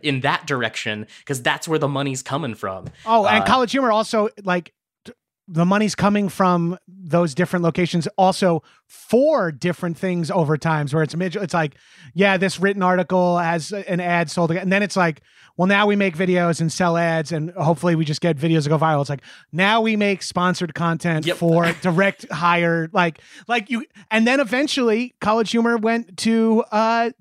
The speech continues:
Speaker 2: the fucking
Speaker 1: Subscription.
Speaker 2: subscription, which was, like, the, uh, the other
Speaker 1: The
Speaker 2: e-,
Speaker 1: net-
Speaker 2: like, that was
Speaker 1: Yep.
Speaker 2: the next thing, and then College Humor went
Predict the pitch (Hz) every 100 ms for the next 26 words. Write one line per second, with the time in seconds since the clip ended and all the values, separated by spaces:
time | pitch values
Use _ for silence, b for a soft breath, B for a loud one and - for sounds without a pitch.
0 | - 202 208 240 - 240 233 - 208 208
1 | - 220 - 392 185 165 190 196 170 202
2 | - 214 196 180 - 185 190 196 196 151
3 | 139 202 196 - b b 185 190 202 202
4 | - 247 262 b b b 202 208 202 202
5 | 180 _ _ _ _ - 185 185 226 220
6 | 202 208